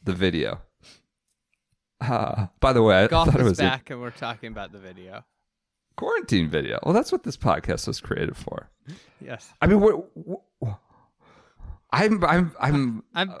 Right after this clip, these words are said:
Speaker 2: I'm
Speaker 1: without speech, flabbergasted by this whole thing.
Speaker 2: It's
Speaker 1: Who's
Speaker 2: fifteen
Speaker 1: filming
Speaker 2: minutes
Speaker 1: it?
Speaker 2: long.
Speaker 1: It's fifteen minutes long. It starts with him coming, walking in his house with his,
Speaker 2: But
Speaker 1: with his
Speaker 2: it couldn't,
Speaker 1: luggage.
Speaker 2: it couldn't have been that.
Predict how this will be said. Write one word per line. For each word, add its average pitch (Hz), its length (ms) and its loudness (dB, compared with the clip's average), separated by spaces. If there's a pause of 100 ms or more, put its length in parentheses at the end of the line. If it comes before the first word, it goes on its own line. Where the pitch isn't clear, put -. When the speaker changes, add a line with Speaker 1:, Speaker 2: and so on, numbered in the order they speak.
Speaker 2:
I'm 151 160 6
Speaker 1:
without 165 320 2
speech, 104 400 0
flabbergasted 113 920 2
by 92 120 4
this 92 160 -2
whole 147 200 6
thing. 78 420 0 (340)
Speaker 2:
It's 330 180 0
Speaker 1:
Who's 247 220 8
Speaker 2:
fifteen 185 180 2
Speaker 1:
filming 160 280 6
Speaker 2:
minutes 160 320 4
Speaker 1:
it? 262 40 -4
Speaker 2:
long. 330 220 2 (280)
Speaker 1:
It's - 220 -2
fifteen 165 680 0
minutes 131 380 0
long. 92 400 0 (680)
It 123 140 2
starts 151 460 2
with 262 140 2
him 160 220 4
coming, 156 460 2
walking 131 300 4
in 147 60 4
his 143 120 2
house 147 200 4
with 151 140 4
his, 131 100 2
Speaker 2:
But - 160 4
Speaker 1:
with 120 100 2
his 123 140 2
Speaker 2:
it 117 80 0
couldn't, 113 120 6
Speaker 1:
luggage. 147 460 2
Speaker 2:
it 269 140 -4
couldn't 294 340 -2
have 240 140 -4
been 214 300 -2
that. 135 240 -16